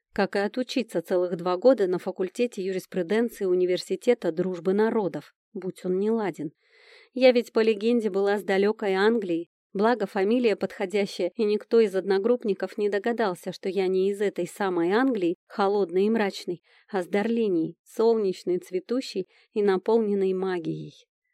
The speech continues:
Родителям пришлось нацепить на меня ограничительные браслеты, чтобы я ненароком никого не взорвала, так что вреда окружению я не принесла. А иногда так хотелось.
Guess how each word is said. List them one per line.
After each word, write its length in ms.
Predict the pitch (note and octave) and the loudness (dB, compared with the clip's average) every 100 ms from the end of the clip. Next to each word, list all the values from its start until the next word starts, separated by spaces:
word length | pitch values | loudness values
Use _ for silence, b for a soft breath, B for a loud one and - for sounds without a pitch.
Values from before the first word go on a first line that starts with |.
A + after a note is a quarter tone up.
| _ - | _ -2
Родителям 580 | G#3+ A#3 C#4 G#3+ F3+ | 0 0 0 0 0
пришлось 420 | E3+ G3 - A#3+ - | -2 -4 2 0 2
нацепить 480 | F#3+ - - A3+ | -4 -4 -10 -4
на 60 | G#3 | 0
меня 300 | F#3 F#3 F3+ | 2 2 2
ограничительные 840 | F3 F3+ F#3+ F#3+ G3 G3+ F#3 F3 | 2 2 0 -4 -8 -4 0 0
браслеты, 600 | E3+ F3 - G#3+ B3+ F3+ - B B | 0 -2 -2 4 4 2 -10 B B
чтобы 320 | - G3+ G3 | -6 -2 0
я 160 | G#3 A3 | 2 2
ненароком 600 | G#3 G3 G3+ A#3 G#3 G3 | 2 2 2 2 0 -2
никого 380 | G3 G3+ G3+ G3 | -2 -2 0 0
не 140 | F#3+ | 0
взорвала, 640 | F#3 G3+ G#3 A3 A3 E3+ _ _ _ | -2 -4 -2 -4 -6 -10 _ _ _
так 160 | A#3+ A#3+ | -4 -2
что 160 | - | 0
вреда 340 | G3+ G#3 A3+ A3+ | 2 2 4 2
окружению 640 | G3+ F3+ G#3 G#3 F#3+ F3+ | 2 0 0 0 0 2
я 120 | F#3 | 2
не 100 | F#3+ | 0
принесла. 560 | G3 G#3 A3+ - F#3+ - _ _ _ - | 0 -2 -2 -4 -8 -8 _ _ _ -4
А 100 | F#3 | -2
иногда 520 | F3 F#3+ F3 E3 G#3 - b b b _ | 0 0 0 -2 -2 -4 b b b _
так 180 | - E3 | -8 -8
хотелось. 800 | - E3 - - F#3 F#3 E3 - | -8 -10 -10 -10 -10 -10 -14 -20